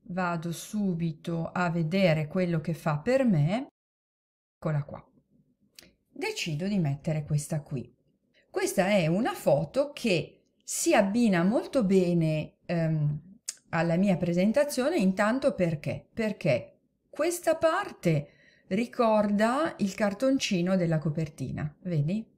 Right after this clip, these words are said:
Quindi sembra proprio creata per noi. Io voglio parlare di una caratteristica del gatto che è la curiosità e quindi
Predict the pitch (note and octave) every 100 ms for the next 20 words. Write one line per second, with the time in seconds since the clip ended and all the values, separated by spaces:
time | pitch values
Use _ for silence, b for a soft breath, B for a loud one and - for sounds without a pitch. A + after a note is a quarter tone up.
0 | _ _ _ _ _ _ _ _ _ _
1 | - A3+ G#3+ D#3+ - _ - - A3+ G#3
2 | F#3+ G3+ A3 A3+ A3+ F#3 F3 E3+ E3+ F3
3 | E3+ E3 D#3 E3 D#3 D3 A#2+ - - _
4 | _ B B B B - F4 D#4 G3 -
5 | E3+ G#3+ A3 G#3+ F#3+ G3+ F#3+ A3+ A#3+ G3
6 | E3+ E3+ E3 E3+ G3 A3+ G#3 E3+ F3+ F3
7 | F3 F3+ G3 G3 F#3 F3 F3 F3 G3+ A#3
8 | C4 C4+ F3 F3 F#3 F#3 F3+ E3 D#3 D#3
9 | D3+ B2 B2 A3 - _ _ b b b
10 | b b - D#4 E4+ B3 G3 F#3 F#3+ C#4
11 | G4 - -